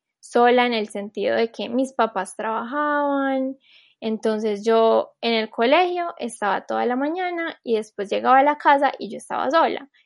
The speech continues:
Entonces yo si comía o no comía, pues nadie se daba cuenta. Entonces creo que eso como que me ayudó a reforzar estos comportamientos.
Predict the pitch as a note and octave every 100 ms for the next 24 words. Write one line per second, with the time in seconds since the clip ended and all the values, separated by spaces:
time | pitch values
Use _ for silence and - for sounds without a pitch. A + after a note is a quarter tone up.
0 | _ _ A3+ A3 G#3+ G#3 G#3 G3+ G#3+ A3+
1 | A3 A3+ A3+ A3+ A#3+ C4 D4 F#4 F4+ -
2 | A#3+ A3 G3+ G#3 - A#3 - - - D4
3 | B3 B3+ - _ _ _ _ _ - A3
4 | A3+ A3 G#3+ G#3+ A3 - A#3 A#3+ - G#3
5 | - G#3 G#3 G3+ A3+ A3 A3+ - G#3 E3+
6 | - _ _ A3+ A3+ G#3+ A3 G#3 G3+ A3
7 | A#3 A3 G3 - - - A3+ A3+ - -
8 | - - -